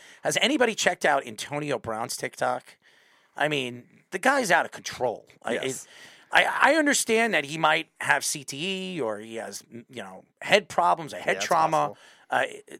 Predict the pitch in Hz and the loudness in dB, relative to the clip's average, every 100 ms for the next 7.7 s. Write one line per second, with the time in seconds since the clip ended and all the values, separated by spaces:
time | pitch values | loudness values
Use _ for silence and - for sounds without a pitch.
0 | _ - 254 240 233 - 147 123 127 151 | _ 4 4 6 4 2 0 0 2 0
1 | 143 143 147 135 147 170 185 175 170 165 | 2 -2 -2 -8 -2 -2 0 2 2 2
2 | 123 147 156 - 160 165 156 131 123 147 | 0 0 0 -4 -4 -2 0 0 0 -2
3 | - 160 - 156 139 143 120 131 143 120 | -2 -6 0 2 2 -2 -4 -2 -2 2
4 | 139 151 160 - - - - - 131 123 | 2 2 -2 -12 -16 -20 -20 -4 -2 -2
5 | 127 117 151 160 - 131 160 147 127 - | -4 -6 -4 -4 -4 -2 0 0 -4 0
6 | 170 151 147 131 117 139 143 143 147 - | 0 2 2 2 2 2 0 -2 -2 -2
7 | 139 143 143 143 135 131 | -2 0 -2 -2 0 0